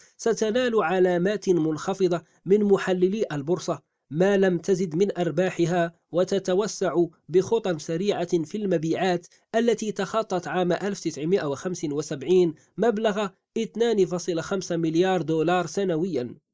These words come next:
وإن الاعتبارات المتعلقة بأمن البيئة بوضوح،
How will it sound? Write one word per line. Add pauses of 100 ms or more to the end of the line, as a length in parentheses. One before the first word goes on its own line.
(680)
وإن
الاعتبارات
المتعلقة
بأمن
البيئة
بوضوح،